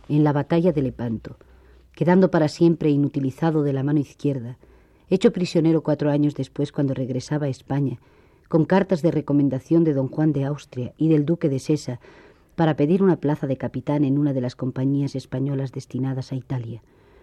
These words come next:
Cautivo cinco años en Argel, durante los cuales estuvo su vida varias veces amenazada,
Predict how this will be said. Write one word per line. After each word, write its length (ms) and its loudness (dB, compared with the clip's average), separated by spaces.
Cautivo 400 2
cinco 360 2
años 280 2
en 100 0
Argel, 480 -4
durante 300 0
los 160 0
cuales 360 2
estuvo 260 -2
su 160 -6
vida 220 0
varias 320 -2
veces 280 -6
amenazada, 640 -6